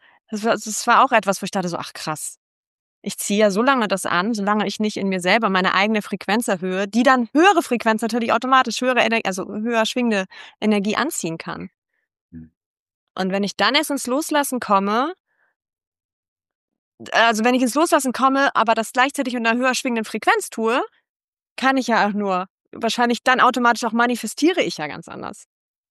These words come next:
Speaker 1: Sicherlich. Also aus mir selbst heraus, ne, aus meiner Seele heraus und nicht, weil ich glaube, das teure Auto macht mich glücklich oder wie du sagtest, der Job oder so. Mhm. Das war
Speaker 2: Mhm.
Speaker 1: auch so ein, so ein Puff. Ah,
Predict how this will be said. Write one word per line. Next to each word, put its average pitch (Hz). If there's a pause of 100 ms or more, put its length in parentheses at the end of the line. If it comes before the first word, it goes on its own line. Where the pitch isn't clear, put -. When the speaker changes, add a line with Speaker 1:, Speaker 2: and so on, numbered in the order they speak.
(140)
Speaker 1:
Sicherlich. 180
Also 196
aus 233
mir 247
selbst 294
heraus, 156
ne, 226
aus 196
meiner 208
Seele 226
heraus 156
und 185
nicht, 208 (580)
weil 202
ich 196
glaube, 202
das 190
teure 202
Auto 202
macht 190
mich 190
glücklich -
oder 156
wie 170
du 175
sagtest, 175
der 170
Job 175 (120)
oder -
so. 160 (200)
Mhm. 180 (720)
Das 214
war 262
Speaker 2:
Mhm. -
Speaker 1:
auch 220
so 202
ein, 185
so 175
ein 175 (580)
Puff. - (160)
Ah, 285